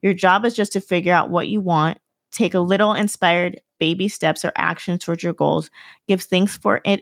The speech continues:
in advance, and to let your heavenly staff l-, and God and the universe know that you're grateful because you already know that it's done.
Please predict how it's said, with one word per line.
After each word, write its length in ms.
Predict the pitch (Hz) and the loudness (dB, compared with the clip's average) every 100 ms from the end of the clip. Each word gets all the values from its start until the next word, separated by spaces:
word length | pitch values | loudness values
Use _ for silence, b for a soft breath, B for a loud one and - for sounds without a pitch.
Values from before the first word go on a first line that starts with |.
| - | -2
in 100 | 202 | -2
advance, 580 | 214 180 151 160 180 - _ _ - | -2 0 0 0 -4 -10 _ _ -2
and 140 | 170 | 0
to 120 | - | 0
let 160 | 165 156 | 0 0
your 100 | 175 | 2
heavenly 420 | 180 151 180 185 | 2 2 0 0
staff 580 | 185 - 151 156 180 - - | -2 -2 0 0 -4 -10 -12
l-, 120 | - - _ - | -10 -10 _ -4
and 240 | 180 202 | 0 0
God 440 | 208 247 214 160 180 | 2 2 4 2 0
and 160 | 180 | -4
the 60 | 196 | -4
universe 680 | 196 226 190 - 95 196 - B B B B B B | -2 -2 0 -2 -4 -6 -14 B B B B B B
know 260 | 196 214 240 | 2 2 2
that 140 | 262 | 0
you're 120 | 277 | -2
grateful 340 | 226 190 190 196 | -4 -4 -4 -6
because 320 | 180 185 180 | -4 -4 -4
you 80 | - | 0
already 320 | 170 160 175 | 2 2 0
know 200 | 151 151 | 0 0
that 160 | 151 | 0
it's 240 | - - - | -2 -6 -10
done. 460 | - 151 - 185 | -4 -2 -2 -6